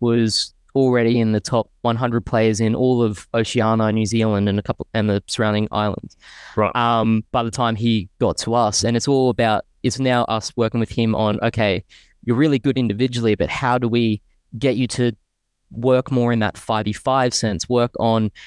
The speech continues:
Speaker 1: your habits and things like that? When you look at the esports industry as a whole, as we say, it's only been around for fifteen years. So a lot of these players who are now in the later stages of their career started when esports was still a very new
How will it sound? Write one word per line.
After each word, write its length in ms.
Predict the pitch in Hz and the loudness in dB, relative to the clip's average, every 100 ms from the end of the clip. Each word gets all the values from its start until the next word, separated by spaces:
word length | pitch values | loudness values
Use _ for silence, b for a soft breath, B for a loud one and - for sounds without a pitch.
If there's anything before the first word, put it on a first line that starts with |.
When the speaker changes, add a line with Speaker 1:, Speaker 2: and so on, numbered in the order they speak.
| B | B
Speaker 1:
your 120 | 117 110 | -4 -2
habits 400 | 117 120 - 127 | -2 -2 -2 -2
and 120 | 113 | 0
things 240 | 117 - | 0 0
like 160 | 95 - | -2 0
that? 240 | 117 107 | 0 2
When 160 | 131 139 | 0 0
you 100 | 143 | 2
look 160 | 151 - | 0 0
at 80 | |
the 100 | 131 | -2
esports 380 | 123 123 127 117 | 0 0 0 0
industry 500 | 120 120 - 110 107 - - | 0 0 0 0 0 -2 -2
as 140 | 110 | -2
a 40 | |
whole, 220 | 113 135 120 | 2 2 2
as 100 | 123 | 0
we 60 | |
say, 140 | 127 110 | 0 0
it's 120 | 135 | 0
only 160 | 131 | 0
been 140 | 127 120 | 0 0
around 240 | 110 113 | 0 -2
for 140 | - 101 _ | -4 -8 _
fifteen 540 | - - 120 - 113 110 | -8 -4 -4 -2 0 2
years. 300 | 110 82 73 | 2 2 0
So 100 | 117 | 0
a 40 | |
lot 140 | 131 143 | 2 2
of 60 | |
these 140 | 131 110 | 2 -2
players 580 | - 127 123 107 104 - B B B | -2 0 2 0 -4 -6 B B B
who 160 | 139 123 | -2 0
are 40 | 120 | 2
now 500 | 120 120 123 120 - - | 2 2 2 0 -2 -2
in 560 | 117 120 117 113 110 - | 0 0 0 0 -2 -2
the 100 | 113 | -2
later 320 | 117 135 147 | 0 2 2
stages 500 | - - 120 110 104 | 0 -2 0 0 -2
of 80 | 95 | 0
their 140 | 104 | -2
career 580 | - 117 127 170 127 120 - b b | -2 -2 0 2 2 0 -4 b b
started 880 | - - - 139 147 156 131 113 98 - | -8 -6 -2 0 0 0 0 -2 -6 -6
when 420 | 131 123 117 113 | 0 2 2 0
esports 520 | - 123 - 117 107 113 | 0 -2 0 0 0 0
was 300 | 104 - - - | 0 -2 -6 -10
still 440 | - - 139 123 | -8 -2 2 2
a 40 | 113 | 2
very 240 | 113 110 | 0 0
new 460 | 110 117 110 104 | 2 2 2 2